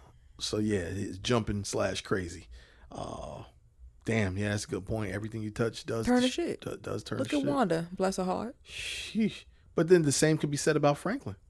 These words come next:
Speaker 2: Nah, just his bitches turn to shit. Franklin,
Speaker 1: No,
Speaker 2: I, like
Speaker 1: I
Speaker 2: I
Speaker 1: mean
Speaker 2: said earlier, he got the sense God gave a goat
Speaker 1: Yeah, but if
Speaker 2: when it
Speaker 1: he's,
Speaker 2: comes to women.
Speaker 1: if he's supplying the coke,
Speaker 2: Franklin, no,
Speaker 1: everything
Speaker 2: but
Speaker 1: he
Speaker 2: he's not
Speaker 1: touched.
Speaker 2: surrounded by it.
Speaker 1: Why not? Why he's not?
Speaker 2: Why Leon still in the hood every day?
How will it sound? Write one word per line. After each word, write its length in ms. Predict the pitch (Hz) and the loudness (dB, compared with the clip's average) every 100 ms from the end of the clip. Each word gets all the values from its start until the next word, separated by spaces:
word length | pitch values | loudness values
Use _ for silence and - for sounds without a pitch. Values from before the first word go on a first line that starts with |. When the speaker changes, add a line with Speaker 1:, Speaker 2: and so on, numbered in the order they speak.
| _ _ - - - - | _ _ -20 -20 -20 -10
Speaker 2:
Nah, 480 | 226 220 311 254 175 | 2 6 6 6 4
just 240 | 170 254 285 | 8 6 8
his 120 | 240 | 6
bitches 320 | 185 320 208 | 6 4 4
turn 140 | 190 | 2
to 60 | 165 | 0
shit. 220 | - 151 | 0 -2
Franklin, 440 | - 262 320 240 - | 4 2 6 4 4
Speaker 1:
No, 120 | - | 0
Speaker 2:
I, 160 | - 208 - | 4 4 8
like 180 | 220 | 8
Speaker 1:
I 40 | 220 | 10
Speaker 2:
I 40 | |
Speaker 1:
mean 40 | 208 | 8
Speaker 2:
said 220 | 247 233 | 10 10
earlier, 400 | 196 233 208 175 | 10 6 6 2
he 120 | 185 240 | 2 4
got 160 | 269 | 4
the 100 | 202 | 4
sense 260 | 202 233 208 | 4 4 4
God 280 | 214 214 196 | 4 4 6
gave 180 | 196 | 4
a 40 | 175 | 4
goat 280 | 175 185 - - | 2 0 -2 -8
Speaker 1:
Yeah, 320 | 127 147 208 | -4 -2 0
but 240 | 147 113 110 | 0 2 2
if 140 | 110 | 6
Speaker 2:
when 100 | 165 | 6
it 40 | 170 | 8
Speaker 1:
he's, 60 | |
Speaker 2:
comes 200 | 185 185 | 8 6
to 100 | - | 4
women. 300 | 170 175 - | 4 2 4
Speaker 1:
if 160 | 131 117 | 4 4
he's 180 | 156 170 | 2 2
supplying 520 | - 123 143 156 143 | 2 0 2 4 4
the 80 | 123 | 4
coke, 360 | - 294 320 - - - | 6 6 6 2 -20 -18
Speaker 2:
Franklin, 520 | - 226 277 262 220 - - | 0 2 2 2 2 0 -4
no, 60 | - | 8
Speaker 1:
everything 220 | 226 240 | 10 12
Speaker 2:
but 120 | 180 | 12
Speaker 1:
he 120 | 180 | 10
Speaker 2:
he's 120 | 220 | 6
not 100 | 214 185 | 8 8
Speaker 1:
touched. 100 | 180 | 8
Speaker 2:
surrounded 420 | 185 190 302 185 | 6 4 2 2
by 160 | - - | 0 -2
it. 220 | - 320 _ _ _ _ _ - _ _ _ _ _ _ - | -8 -12 _ _ _ _ _ -20 _ _ _ _ _ _ -10
Speaker 1:
Why 220 | - 214 165 | 4 8 10
not? 280 | 143 - - - | 8 4 -6 2
Why 180 | 190 170 | 4 6
he's 100 | 165 | 4
not? 200 | 110 - | 0 2
Speaker 2:
Why 200 | 208 269 | 8 8
Leon 340 | 294 285 262 | 8 6 4
still 200 | 254 254 | 4 4
in 60 | 226 | 6
the 60 | 226 | 4
hood 180 | 226 | 4
every 180 | 208 185 | 2 -2
day? 160 | 185 | -4